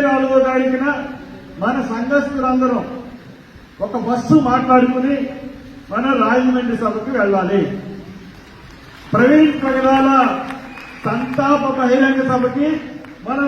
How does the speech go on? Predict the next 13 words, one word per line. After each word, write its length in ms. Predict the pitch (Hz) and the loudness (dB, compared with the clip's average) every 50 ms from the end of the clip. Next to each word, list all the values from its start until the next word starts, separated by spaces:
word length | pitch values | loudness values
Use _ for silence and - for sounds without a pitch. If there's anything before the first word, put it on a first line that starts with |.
| 240 240 | 0 0
వెళ్ళాలి. 440 | 233 233 233 226 208 208 202 196 - - - - - - - - - - - - - - - - - - - - - - - - - - - - - - - | 2 2 2 2 2 2 0 0 0 -2 -4 -8 -10 -12 -14 -14 -16 -18 -18 -20 -20 -20 -20 -20 -20 -20 -20 -20 -20 -20 -20 -20 -20 -20 -20 -20 -8 -2 2
ఇరు 120 | 233 294 294 285 302 | 4 4 6 6 4
రాష్ట్రాల్లోని 880 | 302 294 254 - - - - 277 269 269 269 269 262 262 254 262 254 247 233 214 202 226 262 - - - - - - | 4 4 2 0 -2 -4 -4 -2 -2 0 0 0 0 0 0 2 2 2 2 0 -2 -6 -10 -10 -12 -14 -14 -8 -4
ప్రజలందరికీ, 720 | 208 240 240 254 254 247 240 233 240 226 214 - - - - - - - - - - - - - - - - | -4 -2 0 2 2 2 2 0 0 -2 -2 -4 -4 -8 -8 -10 -14 -16 -18 -18 -20 -20 -20 -20 -18 -12 -10
ఇరు 140 | 208 240 269 262 254 | -6 -4 -2 0 2
రాష్ట్రాల్లో 520 | 269 269 262 254 - 254 254 254 247 247 247 247 | 2 2 2 2 0 -2 -2 0 0 0 -2 -4
ఉన్న 120 | 240 240 226 214 202 - - - - - - | -4 -4 -4 -4 -6 -8 -10 -14 -14 -8 -4
చర్చెస్ 420 | 233 277 - - - 269 233 - 285 269 | -2 -2 -2 -2 -6 -6 -4 -2 0 2
అన్నీ 220 | 269 294 320 330 320 277 | 2 2 2 2 2 0
కూడా 200 | - - - - - - - - - - - - - - - - - - - - - - - - - - - | 0 0 0 -2 -6 -8 -10 -12 -14 -14 -16 -18 -18 -20 -20 -20 -20 -20 -20 -20 -20 -20 -20 -20 -16 -6 -2
ప్రతి 280 | 240 294 269 - 330 320 285 277 | 0 0 0 2 4 4 6 4
ఒక్క 160 | 294 285 294 320 311 - | 4 4 2 0 2 2
చర్చ్ 260 | 311 302 302 302 302 | 4 2 2 2 0